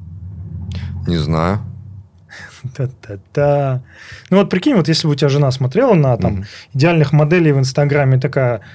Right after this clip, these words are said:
Speaker 2: "Артём, смотри, какой красивый мужчина".
Speaker 1: Ага.
Speaker 2: Вот как ты бы, что бы в этом уловил? Как бы на тебя это повлияло?
Speaker 1: Я бы... Мне было бы неприятно. Ну, я бы...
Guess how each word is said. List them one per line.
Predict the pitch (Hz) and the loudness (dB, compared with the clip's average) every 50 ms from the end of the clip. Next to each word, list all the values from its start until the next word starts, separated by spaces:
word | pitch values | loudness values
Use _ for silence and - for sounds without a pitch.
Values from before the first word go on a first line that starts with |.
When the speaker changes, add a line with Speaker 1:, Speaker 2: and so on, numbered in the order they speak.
| - - | -6 -4
Speaker 2:
"Артём, | 151 143 135 220 185 156 | -2 0 2 2 2 2
смотри, | - 165 156 151 156 156 247 - | 4 2 2 2 2 0 0 0
какой | - 151 131 - 147 127 | 0 0 2 2 2 2
красивый | - 143 139 131 - 156 139 131 | 2 0 0 0 2 2 2 4
мужчина". | 131 131 131 131 - - 147 123 113 113 107 - - - | 4 4 4 2 0 0 0 0 0 -2 -4 -8 -10 -8
Speaker 1:
Ага. | 90 80 73 - - - - - - - - - | -8 -8 -6 -8 -8 -10 -12 -14 -18 -20 -12 -4
Speaker 2:
Вот | - 131 127 | -4 -2 0
как | - 180 160 147 | 0 0 0 0
ты | - 202 | 0 0
бы, | 185 175 | 0 2
что | 165 - - 185 | 0 0 -2 0
бы | 151 143 123 | 0 2 2
в | 123 | 0
этом | 127 131 - 120 117 | 0 0 -2 -2 -2
уловил? | 117 120 117 113 113 107 101 - - - - - - - - - - - - | -2 -2 -2 -2 -4 -6 -8 -12 -16 -20 -20 -20 -20 -20 -12 -12 -12 -12 -6
Как | - 147 139 | -6 -4 0
бы | 131 135 | 2 4
на | 131 127 120 | 4 4 2
тебя | 131 127 113 | 0 -2 -4
это | 113 - | -4 -6
повлияло? | 110 - 113 107 113 110 107 104 104 107 104 - _ _ _ - | -10 -10 -8 -6 -6 -6 -6 -8 -10 -12 -16 -20 _ _ _ -16
Speaker 1:
Я | - - 80 73 78 76 73 | -12 -8 -6 -2 -2 -2 -2
бы... | 73 76 82 82 82 85 85 85 85 95 95 - | -2 -2 -2 0 0 -2 -2 -4 -4 -6 -8 -10
Мне | - - - - 87 87 85 78 78 | -12 -14 -12 -10 -6 -4 -2 -2 0
было | 78 82 | 0 -2
бы | 82 85 | -2 -4
неприятно. | 87 85 - 95 80 73 73 73 - 85 | -6 -6 -8 -8 -8 -8 -8 -8 -6 -4
Ну, | 85 | -4
я | 85 80 76 | -2 -2 -4
бы... | 76 76 | -6 -8